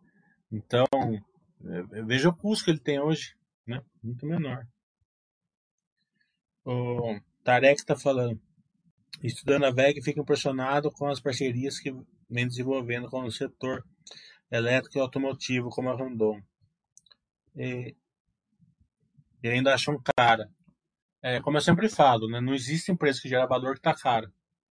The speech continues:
né? Porque se ela continuar gerando valor, ela vai ficar barata, né? Então, você pode pagar o preço que for, né? Por isso que preço não importa. O que importa é você comprar valor, ao invés de comp-,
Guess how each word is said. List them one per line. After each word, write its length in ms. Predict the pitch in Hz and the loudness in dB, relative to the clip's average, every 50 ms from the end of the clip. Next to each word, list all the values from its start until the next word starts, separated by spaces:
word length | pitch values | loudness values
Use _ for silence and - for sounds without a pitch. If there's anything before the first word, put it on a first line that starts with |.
| _ _ _ | _ _ _
né? 160 | - 113 123 131 _ _ _ _ _ _ _ _ _ _ _ _ - | -16 -14 -14 -14 _ _ _ _ _ _ _ _ _ _ _ _ -12
Porque 200 | - 127 127 131 | -8 -2 0 0
se 80 | 117 113 | 2 2
ela 120 | 131 123 | 0 0
continuar 280 | 127 127 123 127 123 120 | -2 -4 -4 0 0 0
gerando 260 | 110 123 127 131 131 | 2 2 0 0 4
valor, 240 | 135 139 131 131 135 | 4 4 4 4 2
ela 100 | 135 139 | 0 0
vai 120 | 143 139 131 | -2 -2 -4
ficar 180 | - - 143 | -2 -4 -2
barata, 440 | 139 143 135 123 110 110 - _ _ _ _ _ _ _ _ - 117 | 0 0 2 2 2 0 0 _ _ _ _ _ _ _ _ -16 -12
né? 140 | 120 123 - _ _ _ _ _ _ _ _ _ _ _ _ _ _ _ _ _ _ _ | -12 -12 -12 _ _ _ _ _ _ _ _ _ _ _ _ _ _ _ _ _ _ _
Então, 380 | - 117 117 113 - 123 127 131 | -8 -8 -6 -2 2 2 2 2
você 140 | 120 - 170 | 2 0 4
pode 220 | - 156 147 147 | 6 6 6 6
pagar 200 | - 160 151 156 | 4 6 6 6
o 60 | 151 | 6
preço 260 | - 170 165 165 - - | 6 4 2 2 2 -2
que 80 | 214 | -4
for, 480 | 202 - - 180 156 151 165 175 180 175 _ _ _ _ _ _ _ _ _ _ - | -4 -2 0 4 4 6 6 4 2 0 _ _ _ _ _ _ _ _ _ _ -10
né? 220 | 123 127 147 165 - _ _ _ _ _ _ - _ _ _ - | -6 -4 -4 -4 -6 _ _ _ _ _ _ -20 _ _ _ -2
Por 80 | 156 | -2
isso 100 | 170 - | -2 0
que 80 | - 190 | 0 0
preço 340 | - 185 190 180 180 - 196 | 4 6 4 4 4 2 0
não 100 | 202 208 | 0 0
importa. 540 | 208 - 160 151 147 143 131 123 - 90 - _ _ _ _ | 2 4 6 8 8 8 6 2 -6 -16 -16 _ _ _ _
O 60 | - | -16
que 140 | 120 - 147 | -8 -4 -4
importa 420 | 135 127 - 143 147 151 156 - 180 | -4 2 4 6 6 6 4 0 -2
é 20 | |
você 220 | 185 185 180 208 | -2 -2 -4 -2
comprar 240 | 202 196 185 190 202 | -4 -2 0 2 2
valor, 500 | 196 208 202 196 185 175 180 190 226 226 _ _ - | 4 4 4 4 4 4 2 2 0 -4 _ _ -8
ao 120 | 220 208 208 | -4 -4 -4
invés 240 | 202 190 196 190 - | 0 0 -2 -2 -2
de 20 | |
comp-, 200 | - 214 208 208 | -4 -4 -4 -4